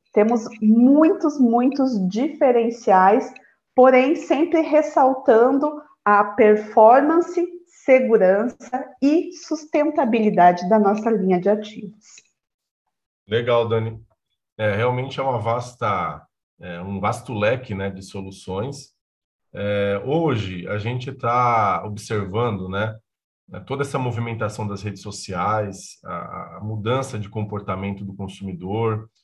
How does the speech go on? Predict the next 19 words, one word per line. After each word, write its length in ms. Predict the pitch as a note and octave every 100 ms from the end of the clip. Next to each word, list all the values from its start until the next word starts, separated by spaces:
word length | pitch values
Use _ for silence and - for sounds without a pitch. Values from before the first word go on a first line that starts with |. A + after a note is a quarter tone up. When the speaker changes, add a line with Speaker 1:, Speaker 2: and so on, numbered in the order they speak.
| _ _
Speaker 2:
o 80 | A2+
ingresso 600 | B2 A2+ A#2+ C3+ C3 A#2
de 100 | G#2+
pessoas, 920 | A2 A2 - A#2 A2+ G#2 F2+ - - _ _ _ -
é, 640 | G2 G2 G2 G2 F#2+ F2+ - _ _
em 340 | G#2+ G#2+ G#2+
novas 320 | G#2+ A2+ A#2 -
categorias, 760 | A2+ A#2 G2+ G2 A2+ A#2 G2
né, 300 | G#2 A2 A2 -
através 540 | - - G2 F#2+ G#2
dessa 200 | - -
mudança 400 | G2+ G2 G2+ G#2+
de 160 | F2+ G2
hábitos, 800 | G2 G#2+ F2+ - F2+ - - _ _ -
principalmente 380 | G#2+ A2+ A2+
o 40 | -
pessoal 320 | G#2+ G#2+ G#2
que 140 | -
tá, 580 | - G2+ F#2+ F2+ F2 -